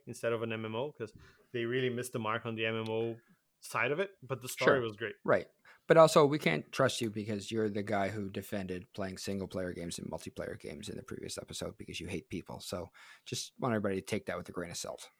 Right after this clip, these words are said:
Speaker 1: No, that, that game is, is, uh, you know, more fuel to my point. I don't know what you're talking about.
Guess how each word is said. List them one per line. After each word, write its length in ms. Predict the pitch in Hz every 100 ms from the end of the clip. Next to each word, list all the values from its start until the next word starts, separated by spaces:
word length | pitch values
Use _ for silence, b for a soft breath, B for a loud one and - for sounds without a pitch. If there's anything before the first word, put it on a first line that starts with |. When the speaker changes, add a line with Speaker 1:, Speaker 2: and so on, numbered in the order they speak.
| _ _ _
Speaker 1:
No, 380 | 233 190 120 - 135
that, 440 | 170 185 127 117
that 280 | 160 233 170
game 380 | 190 240 220 208
is, 320 | 175 165 127
is, 280 | 143 127 131
uh, 340 | 123 135 127 -
you 80 | 135
know, 200 | 120 117
more 240 | 131 170 190
fuel 320 | - 196 175
to 120 | 135
my 200 | 110 165
point. 420 | 190 110 - - - _
I 80 | 123
don't 80 | 135
know 60 |
what 160 | 156 135
you're 60 |
talking 320 | - 123 131 110
about. 160 | 104